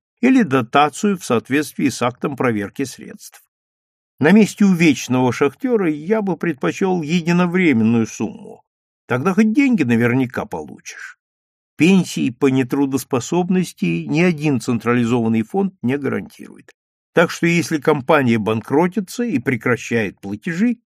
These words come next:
шахтёр, хотя формально он тоже в числе кредиторов, остаётся ни с чем. В Уигане я некоторое время проживал у шахтёра, страдавшего нистагмом. На расстоянии комнаты он ещё что-то различал,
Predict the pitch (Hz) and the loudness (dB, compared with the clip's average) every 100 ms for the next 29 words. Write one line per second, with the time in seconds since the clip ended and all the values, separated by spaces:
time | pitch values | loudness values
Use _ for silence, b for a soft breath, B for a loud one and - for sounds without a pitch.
0 | _ - 139 117 - 233 233 127 123 117 | _ -4 -2 -2 2 2 2 0 -2 -2
1 | 131 123 131 123 113 110 110 233 151 - | 0 2 2 4 2 0 2 0 0 -4
2 | 226 214 117 98 107 107 117 120 92 - | -10 -6 -6 -4 -6 -2 -4 -4 -8 -10
3 | _ _ _ _ _ _ _ _ - - | _ _ _ _ _ _ _ _ -10 -6
4 | - 185 220 - 113 104 - - - - | -2 0 0 -4 -10 -10 -10 -14 -16 -20
5 | _ _ _ _ _ - 139 269 214 127 | _ _ _ _ _ -8 2 4 4 4
6 | 117 120 139 165 175 170 - 165 170 220 | 4 4 4 2 0 -4 -4 -2 0 0
7 | 247 202 139 143 131 139 147 180 170 156 | 2 0 0 -2 0 -2 -2 -2 -2 -6
8 | 127 127 - 220 208 156 - 123 123 151 | -4 -6 -4 -4 -2 -2 -2 -2 0 -4
9 | - 147 131 123 127 120 - - - - | -4 -6 -4 -4 -4 -6 -8 -12 -12 -18
10 | - _ _ _ _ _ _ _ _ _ | -20 _ _ _ _ _ _ _ _ _
11 | _ 123 143 135 175 180 180 170 147 139 | _ 0 0 0 0 2 2 2 0 0
12 | 220 226 127 - 107 107 147 165 147 - | 0 2 0 -4 -6 -4 -4 -8 -8 -8
13 | 170 - 156 160 160 160 175 - - - | -8 -6 -8 -6 -8 -8 -10 -10 -12 -12